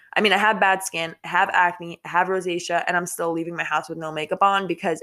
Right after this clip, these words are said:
it's just at this fact, it's who I am. It's what I am. I don't love it about myself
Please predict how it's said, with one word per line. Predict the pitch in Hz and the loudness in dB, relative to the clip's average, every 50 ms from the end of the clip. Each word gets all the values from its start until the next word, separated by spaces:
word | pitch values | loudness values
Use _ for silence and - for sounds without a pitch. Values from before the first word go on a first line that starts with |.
| - - | -8 -8
it's | 180 160 | -6 -6
just | - 190 - 185 | -6 0 0 0
at | 180 180 | 0 0
this | 175 170 - | -2 -8 -2
fact, | - 170 165 170 185 - 170 | 2 4 4 4 4 2 -4
it's | 170 - | -8 -6
who | - 190 175 | 0 2 2
I | 165 151 | 4 2
am. | 151 151 - 175 170 175 - _ _ _ _ _ _ _ _ | 2 0 -2 -4 -4 -6 -14 _ _ _ _ _ _ _ _
It's | 185 185 185 | -8 -2 2
what | 185 190 180 | 4 4 6
I | 175 | 4
am. | 165 156 156 156 - - | 4 2 -2 -4 0 2
I | |
don't | 202 214 202 190 | 2 2 4 4
love | 175 185 | 4 4
it | 190 208 | 6 6
about | 214 226 226 | 6 6 6
myself | 240 240 233 - 254 254 269 285 277 - - _ | 4 2 0 2 4 4 4 4 2 -2 -8 _